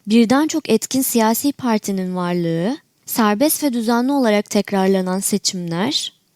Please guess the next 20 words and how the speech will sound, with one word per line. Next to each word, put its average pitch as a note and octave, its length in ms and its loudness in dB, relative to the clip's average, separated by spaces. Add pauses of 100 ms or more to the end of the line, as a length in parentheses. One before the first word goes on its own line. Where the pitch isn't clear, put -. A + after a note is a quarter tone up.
(120)
seçim D#4 440 0
sonucuyla A#3 720 -2
iş C4 240 -2
başına B3 320 2
gelen F#3+ 360 2
siyasi F#3+ 600 0
makamlar, F#3 840 -6 (200)
muhalefetin B3+ 840 2
iktidar B3 520 0
olma A3+ 300 -2
şansının G#3+ 520 -2
mevcut F#3 480 -6
olması, G3+ 680 -2 (360)
temel D4 340 0
hakların G#3+ 560 2
tanınması G3+ 880 0 (100)
ve C4 60 4
güvence C4 440 2
altına C4 460 2
alınmasıdır. G#3+ 920 0